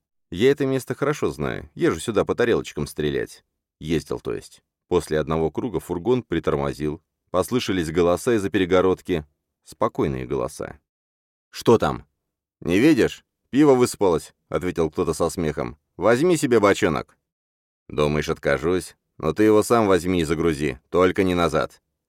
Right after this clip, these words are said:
"Не-не-не", тот же голос. "Погоны снимут". Я приподнялся. Сквозь частые, как дно дуршлага, дырочки в перегородке я разглядел еще одного гвардейца в форме, стоящего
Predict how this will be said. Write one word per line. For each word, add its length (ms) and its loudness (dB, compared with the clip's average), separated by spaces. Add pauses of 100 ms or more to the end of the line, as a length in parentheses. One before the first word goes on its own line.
(140)
"Не-не-не", 640 4 (240)
тот 160 -2
же 100 -2
голос. 420 -4 (140)
"Погоны 480 4
снимут". 500 -2 (840)
Я 180 0
приподнялся. 760 -4 (480)
Сквозь 320 0
частые, 560 0
как 340 0
дно 220 2
дуршлага, 680 0
дырочки 480 -2
в 60 -12
перегородке 680 0
я 120 4
разглядел 540 0
еще 420 0
одного 340 0
гвардейца 640 0
в 60 -10
форме, 360 2
стоящего 720 -2